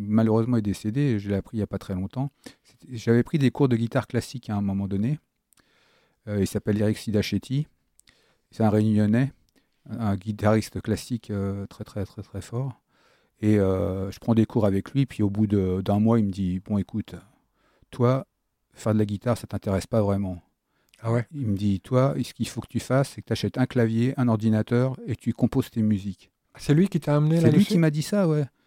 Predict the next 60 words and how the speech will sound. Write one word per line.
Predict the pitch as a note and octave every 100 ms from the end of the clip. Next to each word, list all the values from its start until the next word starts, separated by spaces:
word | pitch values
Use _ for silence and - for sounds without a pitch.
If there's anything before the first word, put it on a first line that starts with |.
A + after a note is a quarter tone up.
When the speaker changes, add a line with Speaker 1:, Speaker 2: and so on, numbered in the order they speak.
| _ _ _ _ _ _
Speaker 1:
Alors, | G2 F#2+
sur | B2+
le | B2+
coup, | B2 F3
j'étais | A2+ - A2
un |
peu | G#2+ A2
vexé, | A2 A#2+ G#3 G#3+
parce | G#2+
que | -
je | F#2+
me | G2+
suis | D#2+ G#2
dit, « | G2 G2
Bon, | G2+ G#2
euh, | F2 F2+ F#2 G2
<laughs> | - - - _ _ _ _ _ _ -
mais | G2+
en |
fait, | - -
il | B2
m'avait | A2+ A2+
démasqué, | A2 C3+ - C#4+ C4
quoi. » | B2 G#2+ - _ _ _ _ _ _
Speaker 2:
Super, | - - F#3
ouais. | F3 F#3+ E3
Speaker 1:
Et | A2+ A2
bah, | A2
c'est | A#2
ce | -
que | A2
j'ai | G2+
fait. | - A2 D#3+ _ _ _ _ _ _ _ _ _
J'ai | B2
acheté | A2+ -
un | A#2+
ordinateur, | A2+ A2 G#2+ - G#2+ E3 D3
j'ai | G#2+
acheté | A#2 - B2
un | A2
clavier, | G#2+ G2 G2+ C3+ F3
et | B2+
je | G#2
me | A2
suis | -
fait, | G#2+ A#2+ A#2 A2+ A2
je |
me | A2
suis | -
fait | A#2
mes | A#2
petites | A2 -
musiques. | A2+ G2+ G2+ - _ _ _
Speaker 2:
Ça | -
t'est | B2
arrivé | B2+ C3 C3+
à |
quel | - C#3+
âge, | G3+ -
ça ? | G3+